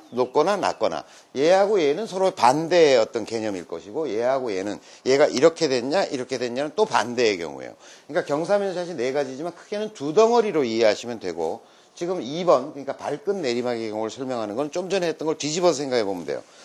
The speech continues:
자, 그냥 이것도 아까처럼 그 프로세스를 그대로 여러분들이 따라 하시면서 해보세요.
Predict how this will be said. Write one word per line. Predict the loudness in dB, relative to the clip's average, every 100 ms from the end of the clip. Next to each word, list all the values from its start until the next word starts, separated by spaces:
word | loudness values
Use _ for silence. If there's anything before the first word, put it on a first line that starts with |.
| -12
자, | 2 6 4 2
그냥 | 0 4 4 4
이것도 | 2 2 4
아까처럼 | 2 2 -4 -4 -6 -2
그 | 0 0
프로세스를 | 0 -4 -4 -8 -8 -8
그대로 | -4 2 4 4
여러분들이 | 0 -2 -6 2
따라 | 4 4
하시면서 | 2 -2 -10 -8
해보세요. | -6 -6 -6 -8